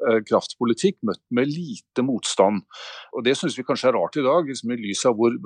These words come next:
radikale inngrepene var, men da kan vi også se på de første vindmøllene som dukket opp i Norge, de ble også møtt med veldig lite motstand. Det var på en måte en slags sånn, "Ja,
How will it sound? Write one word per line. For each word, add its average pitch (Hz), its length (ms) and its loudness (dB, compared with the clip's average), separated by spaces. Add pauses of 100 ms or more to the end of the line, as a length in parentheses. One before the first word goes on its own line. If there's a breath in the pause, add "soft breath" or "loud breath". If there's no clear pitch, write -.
radikale 107 560 2
inngrepene 104 480 0
var, 233 160 6
men 180 160 -2
da 135 80 6
kan 151 160 -6
vi 135 80 2
også 196 240 -4
se - 240 -8 (100)
på 123 200 4 (440 soft breath)
de - 80 -6
første - 400 0
vindmøllene 104 480 2
som 131 160 -2
dukket 135 240 0
opp 117 140 2
i - 20 -2
Norge, 143 240 2
de 143 160 0
ble 131 80 4
også 180 220 2
møtt 113 180 2
med 131 140 0
veldig 117 340 2
lite 123 480 -2
motstand. 107 480 2
Det 147 80 8
var 127 220 6
på - 80 0
en 170 80 8
måte - 100 4
en - 80 4
slags - 240 4
sånn, 113 240 6
"Ja, 156 140 8